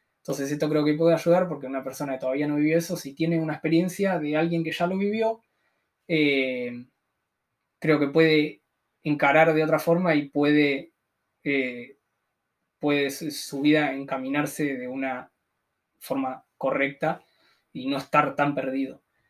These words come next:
Eh, entonces, nada, me, me, esa es la idea del podcast, poder ayudar y, y, y, y encaminar, eh, y abrir la cabeza de, de, de gente que,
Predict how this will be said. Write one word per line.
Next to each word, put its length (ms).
Eh, 580
entonces, 400
nada, 220
me, 180
me, 240
esa 320
es 40
la 80
idea 160
del 140
podcast, 360
poder 280
ayudar 440
y, 220
y, 280
y, 480
y 200
encaminar, 720
eh, 640
y 260
abrir 360
la 140
cabeza 400
de, 180
de, 200
de 140
gente 280
que, 200